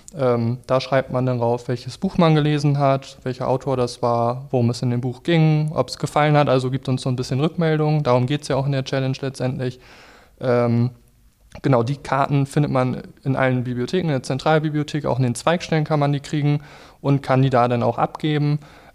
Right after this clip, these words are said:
Ähm, man kann aber auch online teilnehmen, da kann man quasi das, was auf der Karte so schriftlich ausgefüllt werden kann, kann man auch online dann einfach ausfüllen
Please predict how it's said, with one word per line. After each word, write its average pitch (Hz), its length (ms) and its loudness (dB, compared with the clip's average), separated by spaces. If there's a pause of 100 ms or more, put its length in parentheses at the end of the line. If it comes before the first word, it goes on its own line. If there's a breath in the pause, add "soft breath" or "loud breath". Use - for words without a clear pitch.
Ähm, 123 380 2
man 123 200 2
kann 160 280 0
aber 135 240 2
auch 123 160 0
online 156 340 4
teilnehmen, 139 640 0
da 120 140 0
kann 127 180 -4
man 120 200 0
quasi 120 320 -2
das, 117 220 -4
was 117 120 -4
auf 120 140 -6
der 117 100 -4
Karte 120 440 -2
so 113 260 -4
schriftlich - 480 -8
ausgefüllt 120 500 -4
werden 113 140 -2
kann, 113 180 -4
kann 117 140 -4
man 110 80 2
auch 113 100 -2
online 117 320 2
dann 117 140 -2
einfach 113 220 -4
ausfüllen 117 480 -4